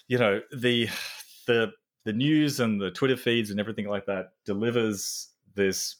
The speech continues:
this microcosm and puts things under a microscope, and it could well be symptomatic of a broader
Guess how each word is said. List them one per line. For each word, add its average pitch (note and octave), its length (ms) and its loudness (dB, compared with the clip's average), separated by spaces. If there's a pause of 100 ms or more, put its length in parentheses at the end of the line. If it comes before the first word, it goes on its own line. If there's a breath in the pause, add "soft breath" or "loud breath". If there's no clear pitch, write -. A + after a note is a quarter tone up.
(180)
this G2 180 0
microcosm G2+ 640 0
and F2+ 160 -6
puts B2 200 0
things F#2+ 260 0
under F#2+ 200 0
a F#2 60 2
microscope, G2+ 580 0
and B2 120 2
it A#2+ 160 0
could E3 180 2
well D3 200 4
be C#3+ 520 0
symptomatic F#2+ 720 0
of F2 160 -2
a F2+ 60 -2
broader F2 520 2